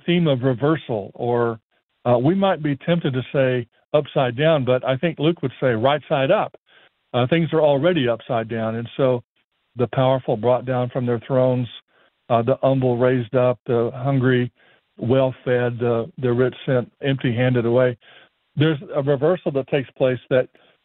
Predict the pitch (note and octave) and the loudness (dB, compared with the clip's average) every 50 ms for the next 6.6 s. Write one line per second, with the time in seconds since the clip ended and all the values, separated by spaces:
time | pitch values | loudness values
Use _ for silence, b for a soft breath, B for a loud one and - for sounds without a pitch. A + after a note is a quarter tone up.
0 | _ _ C#3+ C#3+ C3+ C3+ C3 B2 D#3 G#3 A3+ G#3+ G#3+ G3 - - - D#3 C3+ - | _ _ 0 2 2 2 0 -2 -2 0 0 2 0 0 0 -2 -2 -2 -2 -2
1 | - - A#3 A#3+ A3 D3+ B2 - _ - - - - - _ _ _ _ _ _ | -4 -6 -4 -2 -2 -2 -4 -6 _ -20 -20 -20 -20 -20 _ _ _ _ _ _
2 | _ _ - E3+ D#3 D#3 D3+ C3 C#3+ C#3+ C3+ B2+ B2 - - - - F3 F3+ G3+ | _ _ 0 0 2 2 2 0 0 0 0 0 -2 -6 -8 -2 0 2 2 2
3 | G3 E3+ C#3+ C3 B2 B2 A#2 B2+ C3 C#3+ D#3 E3+ F3+ D3 C3 C3 A#2+ A#2+ A2+ - | 2 2 2 2 2 0 0 0 2 2 4 4 2 2 0 -2 -2 -2 -2 -2
4 | C#3 B2+ C3 C#3 C3 - - C#3+ A#2+ - - G#2+ - - - - A3+ B3+ A3+ D#3 | -2 0 0 0 -2 -2 -2 -2 -2 -2 -4 -8 -10 -10 -4 -2 2 2 2 2
5 | A#2 G#2+ G#2 - _ _ _ _ _ _ _ _ _ _ _ - C3 B2+ B2+ A#2+ | 2 0 -4 -8 _ _ _ _ _ _ _ _ _ _ _ 2 2 4 4 4
6 | A#2+ A#2+ B2 B2 B2 C#3 C#3 C3 C#3 C#3 C3 | 4 2 2 0 0 0 0 0 0 -2 -2